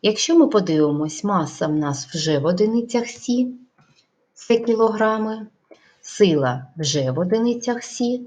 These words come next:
це ньютони. Отже, нам не потрібно з вами нічого переводити, ми залишаємо стовпчик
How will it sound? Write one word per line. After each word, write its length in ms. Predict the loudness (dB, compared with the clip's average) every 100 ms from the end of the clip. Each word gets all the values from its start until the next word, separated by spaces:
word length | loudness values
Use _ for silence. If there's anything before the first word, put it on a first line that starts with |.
| -8
це 200 | -2 0
ньютони. 720 | 0 0 -2 -2 -4 -4 -6 -2
Отже, 360 | -2 0 2
нам 340 | 4 4 2 2
не 180 | 2 2
потрібно 760 | 2 2 2 0 0 0 -2
з 120 | -2
вами 380 | 0 2 2 0
нічого 580 | 0 -2 -2 -4 -4 -2
переводити, 680 | -2 0 4 4 4 0 0
ми 160 | 0
залишаємо 600 | 0 0 -2 -4 -4 -4
стовпчик 840 | -6 -4 -2 -2 -2 -4 0 0